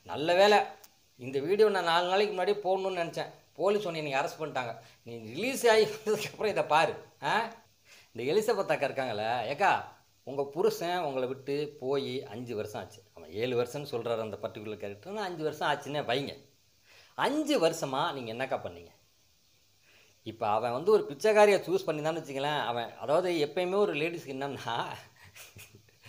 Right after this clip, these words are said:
நம்ம புருஷன் வந்து எங்கேயாவது பிச்சை எடுத்துருந்தான்னு வச்சுங்களேன், அவங்களுக்கு சந்தோஷமா இருக்கும். "நாசமா போடா, என்னை விட்டு போனல்ல, இப்படி தாண்டா அனுபவிக்கணும்" அப்படின்னு சொல்லுவாங்க. ஆனா அவன் சந்தோஷமா இருந்தானா உள்ள ஒரு எரிச்சல் வரும் பாருங்க, அது சொல்லவே முடியாது. அதோட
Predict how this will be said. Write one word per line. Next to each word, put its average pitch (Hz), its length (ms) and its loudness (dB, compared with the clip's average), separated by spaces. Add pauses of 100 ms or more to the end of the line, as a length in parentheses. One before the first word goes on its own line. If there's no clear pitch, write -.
(260)
நம்ம 110 240 -8
புருஷன் 180 420 -4
வந்து 151 180 -6
எங்கேயாவது 156 380 -2
பிச்சை 160 220 0
எடுத்துருந்தான்னு 131 480 -4
வச்சுங்களேன், 113 360 -6
அவங்களுக்கு 104 300 -6
சந்தோஷமா 127 360 -8
இருக்கும். 95 240 -12
"நாசமா 135 360 -6
போடா, 107 220 -6
என்னை 110 120 -8
விட்டு 127 200 -8
போனல்ல, 127 420 -2 (460)
இப்படி 120 260 -8
தாண்டா 143 240 2
அனுபவிக்கணும்" 127 500 -2 (180)
அப்படின்னு 123 360 -4
சொல்லுவாங்க. 101 300 -6 (340)
ஆனா 240 200 2
அவன் 226 300 2
சந்தோஷமா 240 480 2
இருந்தானா 120 320 -4 (560)
உள்ள 226 340 4
ஒரு 175 240 4
எரிச்சல் 196 440 0
வரும் 165 200 0
பாருங்க, 117 240 0 (260)
அது 120 100 -8
சொல்லவே 147 340 -2
முடியாது. 110 300 -6 (1400)
அதோட 113 220 -4